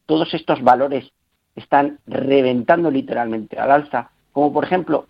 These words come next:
United States Steel, el símbolo es una X también, eh, minería y hierro, que también lo está haciendo muy bien, como por ejemplo Marathon Oil, M R O, que es petróleo, toca petróleo, señores, Marathon Oil,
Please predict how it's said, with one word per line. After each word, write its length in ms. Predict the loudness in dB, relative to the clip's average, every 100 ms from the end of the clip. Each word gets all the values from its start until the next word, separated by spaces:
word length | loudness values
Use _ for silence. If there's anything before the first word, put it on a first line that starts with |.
| -8
United 480 | 0 2 2 0 -6
States 440 | -6 -4 -4 -4 -2
Steel, 300 | 2 2 0
el 120 | -10 -12
símbolo 280 | -6 -6 -4
es 80 |
una 180 | 0 2
X 280 | 2 0 -6
también, 440 | -2 2 2 0 -6 _ _ -2
eh, 340 | 2 4 2
minería 640 | -2 0 2 4 6 4 2
y 100 | -6 2
hierro, 360 | 2 2 -2
que 80 | -10
también 220 | -12 -12
lo 60 | -10
está 160 | -8
haciendo 220 | -8 -8 -8
muy 120 | -4
bien, 200 | -4 2
como 280 | 2 2 0
por 140 | -2
ejemplo 520 | -2 -4 -4 -4 -6 -8 _ _ 2
Marathon 560 | 4 4 2 -4 -8 -2
Oil, 380 | 0 0 -4 -6
M 320 | -4 -4 -4
R 340 | -6 -4 0 0
O, 200 | 0 -2
que 100 | -8
es 80 |
petróleo, 600 | -2 -4 4 4 4 -2 -6 0
toca 320 | 2 2 0
petróleo, 420 | 0 0 2 0
señores, 480 | -2 -2 0 -2 0
Marathon 400 | 2 2 2 0
Oil, 280 | 2 0